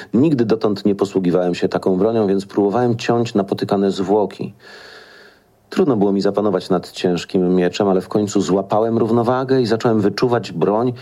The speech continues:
dzięki czemu zyskałem trochę tak bardzo mi potrzebnej pewności siebie. Tak się jednak złożyło, że nikt mnie nie zaatakował. Większość walk toczyła się na niżej położonych ulicach, w porcie wokół fortów, które jeszcze się broniły.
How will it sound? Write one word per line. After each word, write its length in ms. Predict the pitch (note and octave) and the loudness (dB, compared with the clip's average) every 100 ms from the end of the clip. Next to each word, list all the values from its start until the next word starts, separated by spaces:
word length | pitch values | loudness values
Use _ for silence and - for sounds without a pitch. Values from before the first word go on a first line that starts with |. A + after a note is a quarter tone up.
| - - _ _ - | -20 -20 _ _ -10
dzięki 360 | - G2 A2 | -2 -2 -2
czemu 180 | A2+ G#2+ | 0 0
zyskałem 420 | G2 G2 G2+ G2 | 0 0 0 0
trochę 220 | G2 G2 | -2 -4
tak 180 | A2 G2 | -2 -2
bardzo 280 | F2 A2 G2 | -2 0 0
mi 120 | F#2 | 0
potrzebnej 460 | F#2+ - G#2 G2 F#2+ | -2 -4 -2 0 0
pewności 480 | A2 A#2+ B2+ - A#2+ | -2 0 -4 -4 -6
siebie. 440 | - C2+ C2+ B1+ _ _ _ _ _ _ _ _ - - | -4 -4 -4 -8 _ _ _ _ _ _ _ _ -20 -4
Tak 160 | C3 - | -4 0
się 100 | A#2+ | 0
jednak 220 | A2+ G2 | 2 2
złożyło, 340 | G2 G#2 G#2+ | 2 4 2
że 100 | G2 | 2
nikt 320 | G2 G#2+ - | 0 -2 -2
mnie 160 | G2+ F#2 | 0 2
nie 140 | F#2 | 2
zaatakował. 800 | E2 D#2+ D#2 - A#2 F2+ - - - _ _ _ _ _ - | 2 0 0 -2 0 0 -2 -6 -12 _ _ _ _ _ -2
Większość 460 | G2 A2+ A#2 G2+ F#2 | 0 0 0 0 2
walk 280 | F2 G2 - | 0 0 -2
toczyła 280 | G2 F#2 | -2 0
się 160 | F2+ F2+ | 0 0
na 140 | F2 | 2
niżej 580 | F#2 F#2+ A#2 G2+ D#2 D#2 | 2 2 2 2 2 0
położonych 540 | - E2 D#2+ E2+ D#2+ F#2 | 0 -2 0 0 0 0
ulicach, 460 | F#2+ - D2 - - - - | 0 -2 -6 -6 -20 -20 -20
w 120 | - | -18
porcie 420 | - A#2+ A#2+ - G2+ | -4 -2 -2 -2 -2
wokół 260 | G2 F#2 | 0 -2
fortów, 560 | - G#2+ G2 - D#2 - | 0 -2 -2 -4 -8 -6
które 220 | - D#2+ | -2 -2
jeszcze 220 | E2 - | -2 -6
się 140 | - E2+ | -6 -2
broniły. 520 | F2 E2+ D#2+ C#2 | 0 0 -2 -4